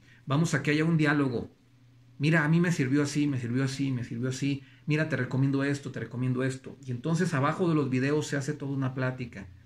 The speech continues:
y se recomiendan unos a otros. Y qué padre que esta comunidad de Sanandos, porque así se llama esta comunidad, qué, qué, qué padre que es lo ideal de que todos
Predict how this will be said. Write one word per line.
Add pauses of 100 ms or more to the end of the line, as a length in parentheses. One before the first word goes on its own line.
(340)
y
se
recomiendan
unos
a
otros. (240)
Y
qué
padre
que
esta
comunidad
de
Sanandos,
porque
así
se
llama
esta
comunidad, (540)
qué,
qué,
qué
padre (320)
que (100)
es
lo
ideal (380)
de
que
todos